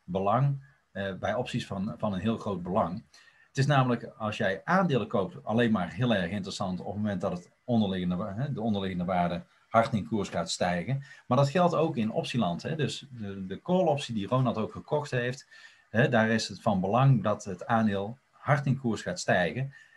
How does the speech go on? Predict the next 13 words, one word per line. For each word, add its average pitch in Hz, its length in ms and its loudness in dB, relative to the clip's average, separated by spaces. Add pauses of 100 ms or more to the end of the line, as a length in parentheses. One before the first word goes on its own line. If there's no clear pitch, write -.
(120)
En 107 400 2
de 92 140 -6
verkoper 139 680 2
van 117 160 2
die 110 100 0
call 110 240 0
optie, 104 400 -2 (220)
die 127 100 4
heeft 156 120 4
natuurlijk 139 380 0
iets 185 160 -4
meer 120 160 4
mogelijkheden 113 800 2